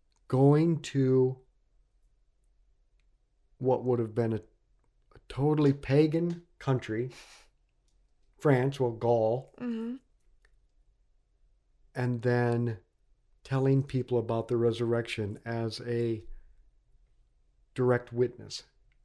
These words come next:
Speaker 1: to all those events. Knowing Jesus, having this deep friendship with Jesus, and then sharing that with those people. And that's unbelievable.
Speaker 2: And in community with someone close to her that has already been resurrected as well.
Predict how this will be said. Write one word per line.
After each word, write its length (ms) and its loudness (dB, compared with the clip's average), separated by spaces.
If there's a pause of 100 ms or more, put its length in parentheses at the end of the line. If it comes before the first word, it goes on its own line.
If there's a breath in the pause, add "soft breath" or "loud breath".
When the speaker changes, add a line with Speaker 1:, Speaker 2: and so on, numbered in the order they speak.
(240)
Speaker 1:
to 100 -8
all 280 6
those 280 2
events. 440 -4 (440)
Knowing 480 6
Jesus, 760 0 (220)
having 320 4
this 160 -2
deep 260 4
friendship 500 -2
with 80 -2
Jesus, 500 -4
and 120 -2
then 120 -2
sharing 460 0
that 200 -4
with 140 -10
those 200 -4
people. 500 -8 (1040)
And 100 -6
that's 220 -4
unbelievable. 640 -2 (520)
Speaker 2:
And 320 -6
in 240 -2
community 480 -8
with 380 -8 (200)
someone 680 -8
close 300 -8
to 100 -12
her 200 -10
that 320 -12
has 180 -8 (160)
already 280 -6
been 140 -12
resurrected 500 -8
as 140 -10
well. 320 -8